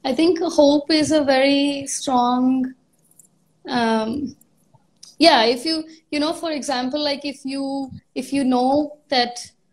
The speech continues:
if you know that this is going to end and everything's going to get fine in two months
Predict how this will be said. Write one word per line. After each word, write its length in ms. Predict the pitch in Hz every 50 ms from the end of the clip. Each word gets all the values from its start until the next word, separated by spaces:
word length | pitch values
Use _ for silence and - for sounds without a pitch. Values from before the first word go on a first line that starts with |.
| _ _ _ _ _ _ _ _ _ _ _ _ _ _ -
if 200 | 247 269 262 311
you 100 | 320 311
know 240 | 294 294 302 320
that 320 | 294 311 294 277 - 233 220
this 180 | 285 269 277
is 140 | 311 302 277
going 300 | 254 285 277 269 269 269
to 120 | 269 294 285
end 260 | 254 247 247 254 262
and 120 | 262 262 262
everything's 520 | 240 233 233 262 254 - 277 269 262 -
going 260 | - 262 247 247 247
to 80 | 254 240
get 220 | 240 240 240 240
fine 400 | - - 269 226 214 220 226 233
in 140 | 240 233 233
two 160 | - 254 240
months 540 | 240 240 247 277 320 349 339 - - -